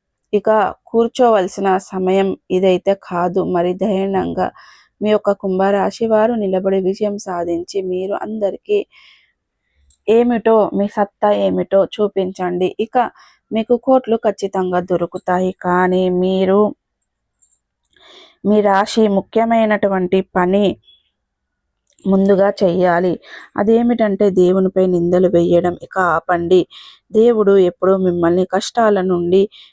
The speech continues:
కుంభరాశి వారు మిమ్మల్ని ఎప్పుడో బయటకి పడేయాలి అని అనుకుంటున్నారు. కానీ ఆ రాశి వారు అప్పుడే మీకోసం తొందరపాటు వల్ల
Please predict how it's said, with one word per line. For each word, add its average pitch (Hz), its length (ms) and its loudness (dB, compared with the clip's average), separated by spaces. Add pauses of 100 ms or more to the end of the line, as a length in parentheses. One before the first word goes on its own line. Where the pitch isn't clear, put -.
కుంభరాశి 233 720 2
వారు 180 340 2
మిమ్మల్ని 180 600 0
ఎప్పుడో 196 320 0
బయటకి 175 580 0 (720)
పడేయాలి 196 560 2
అని 190 180 0
అనుకుంటున్నారు. 185 880 0
కానీ 208 400 0
ఆ 185 140 0
రాశి 180 380 0
వారు 202 300 2
అప్పుడే 190 420 0
మీకోసం 190 600 -2
తొందరపాటు 214 1500 -2
వల్ల 190 260 4